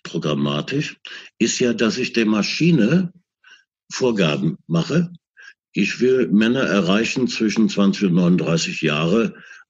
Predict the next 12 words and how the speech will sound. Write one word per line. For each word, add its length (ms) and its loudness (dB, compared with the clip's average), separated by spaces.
und, 380 2
äh, 400 0
das 580 -2
weltweit. 680 -2
Und 120 2
lande 380 4
dann 300 4
auf 260 -2
dschihadistischen 880 0
Seiten 420 2
bei 100 4
YouTube. 560 0